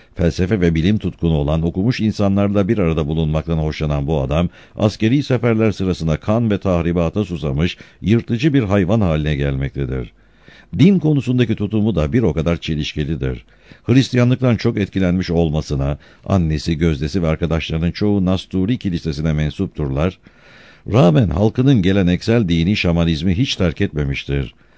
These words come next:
Yönettiği ülkelerde, özellikle İran'da Müslümanlara karşı genelde hoşgörülü olarak gözükmekte ama kendine direnebilecek her siyasal bütünü yok etme iradesinin etkisiyle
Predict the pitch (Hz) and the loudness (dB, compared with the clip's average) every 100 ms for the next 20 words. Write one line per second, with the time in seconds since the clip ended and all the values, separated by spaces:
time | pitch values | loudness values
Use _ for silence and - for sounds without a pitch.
0 | - _ - 127 151 - 175 156 117 117 | -20 _ 2 4 4 4 2 4 4 4
1 | 80 78 85 73 76 92 85 80 95 69 | 4 2 2 2 0 0 0 0 2 0
2 | 69 73 80 87 87 82 76 85 104 87 | 0 0 -2 -2 0 0 0 0 0 0
3 | 80 78 78 80 78 78 110 120 104 104 | -2 -2 0 0 0 0 0 0 0 2
4 | 107 110 78 76 64 78 67 71 76 - | 2 2 2 -2 -2 -4 -4 -6 -6 -2
5 | 82 98 - - _ 113 151 123 120 107 | -2 -2 -4 -20 _ 0 0 2 2 2
6 | 110 117 90 85 82 78 80 71 69 104 | 2 2 2 2 0 0 0 0 0 0
7 | 120 - 95 82 95 98 85 90 90 92 | 0 -2 -2 0 -2 0 -2 0 0 0
8 | 107 92 - 85 80 76 76 92 98 73 | 0 -2 -2 -2 0 0 -2 -2 -2 -2
9 | - 69 76 67 80 | -4 -4 -2 -2 -2